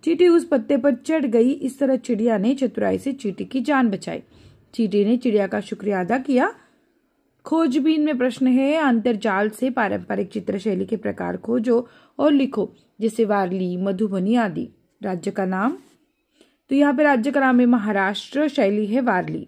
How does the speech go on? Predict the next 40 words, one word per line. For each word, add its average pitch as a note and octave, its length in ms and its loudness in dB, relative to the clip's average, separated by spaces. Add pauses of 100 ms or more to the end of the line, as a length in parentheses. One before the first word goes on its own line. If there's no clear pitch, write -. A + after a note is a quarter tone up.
(140)
बिहार G3+ 420 -2
की A3+ 140 -4
शैली A3 340 0
है B3+ 80 4
मधुबनी। A#3 560 -2 (440)
राजस्थान C#4 640 2
की C#4+ 100 -4
शैली C#4 320 2
है D4 60 2
राजपूत A3+ 480 0
शैली। B3 380 0
आंध्र G3+ 380 -2
प्रदेश G#3+ 300 0
की A#3 100 -8
शैली G#3+ 320 0
है C#4 60 0
कलमकारी। G#3+ 800 0 (400)
उड़ीसा D4+ 320 2
की D4 140 -2
शैली C4 300 0
है C#4 60 0
पट्टचित्र। C4+ 720 -2 (440)
मध्य B3 260 4
प्रदेश D4 340 2
की D#4 100 -2
शैली A#3 300 2
है D#4 120 2
गोंड A3 340 4
कला। G#3+ 360 0 (840)
अध्ययन B3+ 360 2
कौशल A#3+ 320 2
में A3+ 120 0
प्रश्न A#3 300 -2
है, D4 200 2
किसी C4+ 360 -2
नियत D4 440 2
विषय C#4 340 0
पर A3 240 -2
भाषण A#3 460 -2
देने A3 320 0